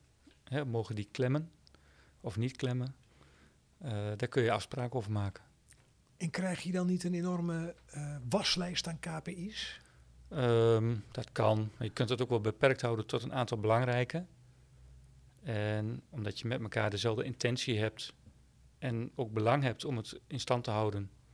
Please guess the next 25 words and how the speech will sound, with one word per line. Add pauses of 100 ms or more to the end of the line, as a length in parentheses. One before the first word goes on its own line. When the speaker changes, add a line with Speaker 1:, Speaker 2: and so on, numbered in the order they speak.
(400)
Speaker 1:
dat
je
niet,
eh, (160)
bij
een
volgende
onderhoudsbeurt
heel
veel
kosten
hebt, (1080)
ja,
dan,
eh,
Speaker 2:
En
hoeveel
K
P
I's
praat
je
dan
over? (880)
Ongeveer,